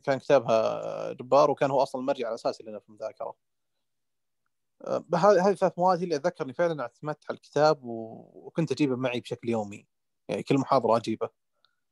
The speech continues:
آه، باقي المواد كان اعتمادي الأساسي على،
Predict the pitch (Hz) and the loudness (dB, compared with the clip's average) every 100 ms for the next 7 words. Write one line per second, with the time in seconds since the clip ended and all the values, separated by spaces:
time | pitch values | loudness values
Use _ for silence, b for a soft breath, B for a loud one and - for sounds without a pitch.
0 | _ _ _ _ _ _ _ _ - - | _ _ _ _ _ _ _ _ -14 -2
1 | 156 226 208 190 208 214 208 - 185 156 | 2 6 6 8 8 8 4 2 2 2
2 | - 175 170 165 127 165 - 131 127 117 | -4 -4 -2 -2 0 -2 0 -2 0 0
3 | 113 120 | -2 -6